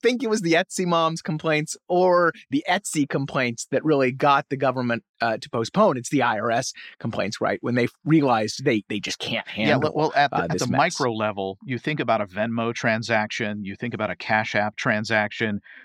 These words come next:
Speaker 2: quite possibly what those things are, are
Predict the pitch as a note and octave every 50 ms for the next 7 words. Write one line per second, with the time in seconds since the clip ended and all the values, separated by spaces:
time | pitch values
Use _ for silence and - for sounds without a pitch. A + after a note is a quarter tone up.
0 | _ _ - - B2 B2 D3 E3 D#3+ - - - C#3+ D3 D3+ - - C#3 B2+ B2+
1 | C3 B2+ A2+ G#2 A2+ B2 B2+ - A#2+ A#2+ - - - - A#2 A#2+ A2 A#2 A#2 A#2+
2 | A#2 A#2+ - G#2+ - _ _ _ _ _ - - - A#2+ A#2+ A2+ G#2+ G#2+ G2+